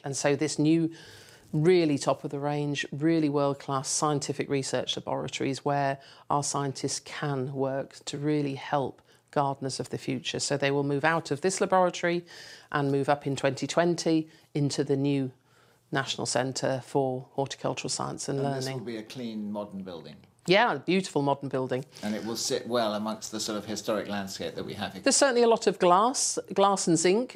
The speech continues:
Speaker 1: uh, uh, yes. All the buildings we talk about at any of our gardens will be surrounded by beautiful new gardens. And there are three incredible gardens coming around the new Science and Learning Centre, and those are really exciting. You know, they're from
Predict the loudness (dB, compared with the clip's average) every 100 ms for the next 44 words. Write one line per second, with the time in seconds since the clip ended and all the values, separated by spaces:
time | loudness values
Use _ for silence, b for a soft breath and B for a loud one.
0 | 2 4 4 0 0 2 4 2 -2 -10
1 | _ 2 4 6 4 2 2 0 0 0
2 | 0 0 0 0 0 -2 0 0 0 0
3 | 0 -2 -4 -4 -2 -2 -2 0 0 0
4 | -2 -2 -2 -4 -4 -2 0 -2 -4 -6
5 | -4 -2 -4 -4 -4 -6 -8 -12 -14 B
6 | B B B 2 4 4 4 4 2 -4
7 | -6 -2 0 0 -2 -4 -4 -8 -14 -2
8 | -2 -2 -4 0 0 0 -4 -6 -6 -6
9 | -6 -6 -4 -4 -2 -2 -4 -4 -6 -8
10 | -8 -6 -4 -4 -6 -6 -4 -4 -4 -6
11 | -2 -2 0 2 2 0 -4 -4 -2 0
12 | 0 -4 -8 -8 -10 -10 -8 -6 -6 -4
13 | -4 -4 -6